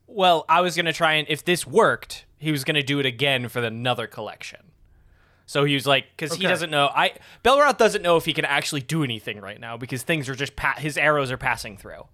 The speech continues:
Speaker 1: So he's trying to, like, summon as many of these as he can 'cause he gets two attacks. He wants to do cl-, the, the collection of four and then the collection of,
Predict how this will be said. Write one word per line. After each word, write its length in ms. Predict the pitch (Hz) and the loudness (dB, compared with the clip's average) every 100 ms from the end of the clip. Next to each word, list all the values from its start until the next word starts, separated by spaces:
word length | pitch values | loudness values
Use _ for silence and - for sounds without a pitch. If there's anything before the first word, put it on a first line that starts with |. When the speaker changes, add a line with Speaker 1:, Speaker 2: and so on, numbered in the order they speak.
| _ _ _ | _ _ _
Speaker 1:
So 160 | 156 | -2
he's 180 | 156 151 | -2 -4
trying 300 | - 180 185 | 0 2 2
to, 100 | 180 | 0
like, 300 | 156 139 - _ _ _ _ _ _ _ | -2 -2 -6 _ _ _ _ _ _ _
summon 340 | - 202 190 175 | -2 0 2 0
as 140 | 139 | 0
many 240 | 151 151 | 0 0
of 80 | 143 | -2
these 200 | 127 131 | -2 -4
as 120 | 123 | -6
he 60 | 110 | -10
can 360 | - 131 139 143 | -8 -4 -4 -6
'cause 180 | - 127 | -10 -8
he 60 | |
gets 160 | 120 117 | -8 -8
two 160 | - 220 | -2 -2
attacks. 400 | 208 151 135 - | 0 0 0 -8
He 80 | |
wants 160 | 143 135 | -12 -12
to 20 | |
do 200 | - 131 123 - _ _ _ - | -12 -12 -14 -20 _ _ _ -10
cl-, 120 | 214 - | -10 -8
the, 640 | 156 160 151 147 143 135 127 | 4 6 8 8 8 6 2
the 100 | 147 | 0
collection 340 | 196 214 214 | 2 2 0
of 100 | 185 | -2
four 300 | 175 165 160 | 0 4 4
and 100 | 143 | 2
then 120 | 135 | -2
the 60 | 131 | -4
collection 360 | - 123 - | -2 -2 -4
of, 100 | 110 | -14